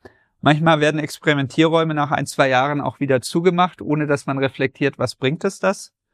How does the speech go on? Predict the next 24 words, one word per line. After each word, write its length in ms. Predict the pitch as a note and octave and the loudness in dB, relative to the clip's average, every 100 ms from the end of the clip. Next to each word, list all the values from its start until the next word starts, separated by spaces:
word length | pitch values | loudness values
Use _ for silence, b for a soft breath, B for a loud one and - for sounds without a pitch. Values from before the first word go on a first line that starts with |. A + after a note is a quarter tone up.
| b b b b b | b b b b b
Und 80 | |
Entschuldigung, 580 | - - F3+ F#3+ D#3+ B2+ | -10 2 4 4 0 -2
als 160 | - - | -4 -4
politischer 540 | - C#3 C3+ D3 D3 | -2 -2 -2 -2 0
Gegner 380 | B2+ C#3+ G3+ F#3 | 0 0 0 0
oder 180 | D3 C3+ | 0 0
als, 380 | C3 B2+ - - | -2 -4 -8 -10
äh, 200 | - B2+ | -4 -4
militärischer 680 | C3+ C3+ C#3+ C#3 C3+ - B2+ | -2 -4 -2 -2 -2 -2 0
Gegner 360 | D3+ G3 E3 | 0 2 0
schicke 320 | C3+ - E3 | -2 -6 -6
ich 100 | D#3 | -4
natürlich 420 | D3+ C3+ D3 C#3 C#3 | -4 -2 0 0 -2
auch 140 | - | -2
meine 320 | C#3 C#3 C3 b b b b | -2 0 -2 b b b b
nützlichen 480 | D3 D3 - D3 D3+ | -2 -2 2 0 2
Idioten 500 | C3+ C3 B2+ C3 C3 | -2 0 2 2 0
ins 220 | F3+ F3 | -4 -4
Feld, 540 | - F3 E3 F3 - - | 0 2 2 -2 -8 -2
die 340 | C3+ C3 C3 - _ _ _ _ _ _ _ _ _ _ | -2 0 -4 -8 _ _ _ _ _ _ _ _ _ _
Vorschläge 540 | - C3+ - D3 D3+ | 0 0 2 0 2
machen, 300 | C#3+ C3+ C#3 | 0 0 -2
die 100 | B2+ | -2
mir 340 | C3 E3+ G3 | 0 2 2